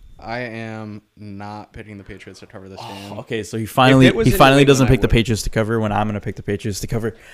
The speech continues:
Speaker 2: This is, this is such a, this is such a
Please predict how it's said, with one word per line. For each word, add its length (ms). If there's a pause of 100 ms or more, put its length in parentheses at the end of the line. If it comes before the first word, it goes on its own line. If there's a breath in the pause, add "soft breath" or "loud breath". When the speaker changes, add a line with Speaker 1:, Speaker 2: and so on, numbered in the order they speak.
(220 loud breath)
Speaker 2:
This 160
is, 120
this 300
is 80
such 280
a, 160 (180)
this 160
is 80
such 240
a 140